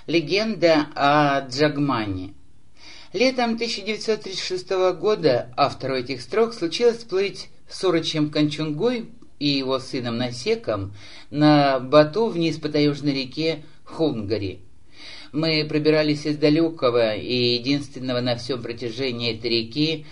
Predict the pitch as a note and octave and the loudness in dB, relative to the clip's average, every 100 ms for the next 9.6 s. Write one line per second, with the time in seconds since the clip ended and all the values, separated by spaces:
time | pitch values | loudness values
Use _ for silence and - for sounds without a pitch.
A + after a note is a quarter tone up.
0 | - - A#2+ C3+ C#3+ D3+ - - - D3 | -18 -10 -2 0 2 0 -2 -6 0 2
1 | D3 C#3 - C#3+ C3 B2 - C3+ B2 - | 2 0 -4 -4 -2 -4 -4 -6 -8 -6
2 | D#3+ D3+ D3+ D#3+ D3 G#2+ F#2+ - - - | -2 -2 0 0 -2 -4 -6 -10 -16 -18
3 | - - - - G3+ G#3+ B3 C4 B3+ G#3+ | -18 -18 -18 -4 -2 0 2 4 4 0
4 | F3+ E3 F#3 - D#3 D3 D3 D3 C#3+ D3 | -2 -2 -2 0 -2 0 2 2 0 0
5 | D3+ D3+ E3 F#3 B2 G#2+ C3 B2 A#2 B2 | 0 2 0 0 0 0 -2 0 0 0
6 | C3 - D3+ D#3 D3 D3 D3+ D3+ D3+ C#3 | -2 0 -2 2 2 2 2 2 0 -4
7 | A2+ G2+ F#2 - - - - - C3 C3+ | -4 -4 -6 -8 -18 -18 -20 -6 -2 -2
8 | - C#3 C3+ F3+ - F#3+ D#3 B2+ B2 A#2+ | -4 -4 -2 -2 -4 -4 -2 -2 -4 2
9 | D3+ D3+ C#3 C3 C3 | 4 6 4 0 -4